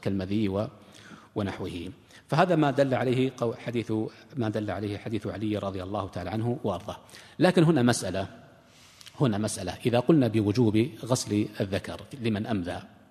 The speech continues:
لو أن المذي أصاب شيئًا من الثوب، أصاب ثوبه، هل يجب عليه أيضًا أن يغسل ذلك أو يكتفى فيه بالنضح؟ أه؟ أما،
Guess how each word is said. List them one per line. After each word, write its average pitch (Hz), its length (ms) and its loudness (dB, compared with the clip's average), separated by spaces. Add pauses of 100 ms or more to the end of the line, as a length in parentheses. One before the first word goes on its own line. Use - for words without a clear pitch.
(460)
لو 147 120 8
أن 156 520 4 (380)
المذي 120 440 0
أصاب 120 320 0
شيئًا 113 280 -2
من 104 140 0
الثوب، 90 340 -6 (1400)
أصاب 117 300 2
ثوبه، 92 500 0 (140)
هل 113 160 0
يجب 131 340 6
عليه 113 260 2
أيضًا 113 260 2
أن 107 100 2
يغسل 113 260 0
ذلك 120 420 -2 (540)
أو 131 80 6
يكتفى 139 340 4
فيه 107 200 2
بالنضح؟ 95 520 -4 (800)
أه؟ 101 160 -4 (640)
أما، 110 200 4